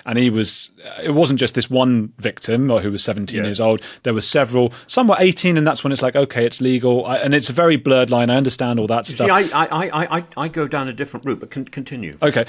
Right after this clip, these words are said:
Speaker 1: Well, just all I'd say is I thought it was pr-, it was pretty bad. Not the worst thing in the world, not pr-, pr-, deserving of prison or anything like that,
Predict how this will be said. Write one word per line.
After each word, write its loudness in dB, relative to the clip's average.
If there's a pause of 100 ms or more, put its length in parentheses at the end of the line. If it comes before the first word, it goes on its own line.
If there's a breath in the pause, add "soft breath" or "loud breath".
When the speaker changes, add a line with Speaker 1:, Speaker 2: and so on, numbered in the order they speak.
(220 loud breath)
Speaker 1:
Well, 6
just 2
all 6
I'd 4
say 4
is -2 (340 loud breath)
I 2
thought 2
it 6
was -2
pr-, -18
it -2
was -2
pretty -6
bad. 0
Not 4
the 6
worst 6
thing 4
in 4
the 4
world, 0
not 0
pr-, 0
pr-, -4 (240)
deserving 4
of 0
prison 0
or 0
anything 0
like -2
that, 0